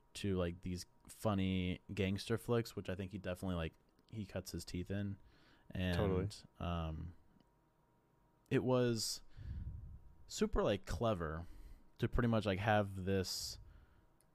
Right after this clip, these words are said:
Speaker 1: story being, like, told from this, like, third person kind of
Speaker 2: Mm-hmm.
Speaker 1: script, 'cause it, the, 'cause, um, the,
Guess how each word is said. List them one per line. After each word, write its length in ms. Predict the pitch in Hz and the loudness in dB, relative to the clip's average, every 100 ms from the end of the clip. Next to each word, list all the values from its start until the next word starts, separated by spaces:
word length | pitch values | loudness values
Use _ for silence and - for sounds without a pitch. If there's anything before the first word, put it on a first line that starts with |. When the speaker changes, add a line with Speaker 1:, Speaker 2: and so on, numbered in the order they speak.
| _ _ | _ _
Speaker 1:
story 880 | - - - 98 101 95 92 85 87 90 | -8 -6 0 2 4 4 4 0 -2 -2
being, 220 | 104 95 | -2 0
like, 200 | 87 82 | -2 -6
told 540 | - 107 98 95 92 87 | -6 -2 2 2 2 0
from 180 | 90 | -4
this, 220 | 87 82 - | -2 -4 -4
like, 280 | 82 - - _ - | -4 -6 -18 _ -20
third 400 | - - 117 113 | -8 2 2 8
person 720 | - 113 107 - 107 104 98 95 | 8 8 6 2 0 0 0 -4
kind 300 | - 107 101 | -2 0 4
of 360 | 95 90 85 - - - - - | 4 4 0 -6 -12 -14 -6 0
Speaker 2:
Mm-hmm. 480 | 117 104 101 95 95 95 - | 2 2 2 2 0 -2 -10
Speaker 1:
script, 880 | - - - 104 104 - - - - - - - - | -6 -6 0 6 6 6 0 -10 -10 -18 -18 -20 -10
'cause 180 | - 135 | -4 -4
it, 140 | - | -2
the, 100 | 117 - | -4 0
'cause, 440 | 147 127 113 - - - - | 2 2 0 -6 -12 -14 -4
um, 600 | 117 110 98 90 85 87 - - - - - - - - - - - - - _ _ _ _ _ _ | 0 2 2 0 -4 -8 -14 -14 -16 -16 -20 -8 -8 -8 -20 -20 -20 -20 -20 _ _ _ _ _ _
the, 200 | 110 | 0